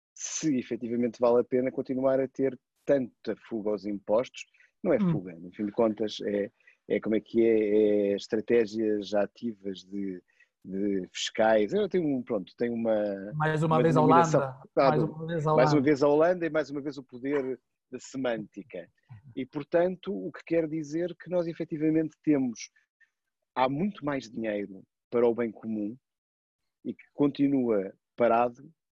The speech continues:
Speaker 1: nos cofres privados. E essa é a discussão que não se faz.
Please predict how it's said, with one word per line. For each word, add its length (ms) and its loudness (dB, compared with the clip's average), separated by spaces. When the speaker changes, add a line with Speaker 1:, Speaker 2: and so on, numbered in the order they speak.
Speaker 1:
nos 220 -10
cofres 500 -2
privados. 440 -8
E 120 -4
essa 200 -4
é 80 -2
a 40 -4
discussão 380 -8
que 120 -14
não 80 -4
se 120 -16
faz. 200 -6